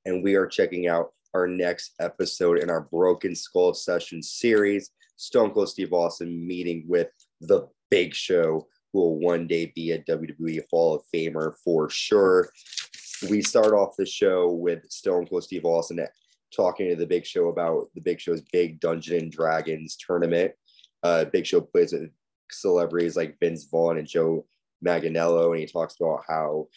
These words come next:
the game goes on for hours and weeks sometimes, and he just enjoys playing the game. The Big Show has wrestled in four different decades. Big Show talks about taking a bump from Authors of Pain,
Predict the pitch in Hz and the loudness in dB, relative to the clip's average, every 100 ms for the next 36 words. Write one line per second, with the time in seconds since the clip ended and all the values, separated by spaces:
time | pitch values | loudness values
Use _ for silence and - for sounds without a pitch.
0 | _ - 87 87 82 76 85 85 80 - | _ -10 -8 -4 -4 0 0 0 -2 -6
1 | 73 78 78 _ - - - 131 107 110 | -8 -8 -16 _ -8 -6 -2 0 0 2
2 | 110 107 85 82 80 76 76 104 98 - | 2 2 0 -2 -4 -12 -8 -8 -6 -4
3 | 101 95 - 92 90 90 85 78 85 80 | -2 -2 0 2 4 4 2 -2 -2 -2
4 | 90 82 82 - - - - 90 85 87 | -6 -2 -4 -4 -18 -18 -4 -4 0 4
5 | 85 - - 90 85 85 78 - 113 110 | 4 2 0 2 2 0 -6 0 4 6
6 | 107 107 - _ _ _ _ _ - - | 6 2 -10 _ _ _ _ _ -16 -6
7 | 98 113 - 104 101 92 95 92 92 90 | 0 0 4 4 4 0 0 -2 -4 -4
8 | 87 85 _ 101 95 92 95 87 85 85 | -6 -12 _ 4 4 2 0 -2 -4 -6
9 | - 113 107 113 107 104 - _ _ _ | 2 2 2 0 0 -2 -6 _ _ _
10 | _ _ _ _ - 104 101 110 98 - | _ _ _ _ -2 -2 0 2 2 2
11 | 95 92 104 95 95 90 92 82 - 90 | 0 2 -2 -4 -6 -6 -6 -6 -2 -2
12 | 90 - 90 87 90 - 92 92 98 90 | -2 0 2 2 -2 -2 2 4 4 0
13 | 90 80 _ 101 95 92 | 0 -2 _ -4 -4 -4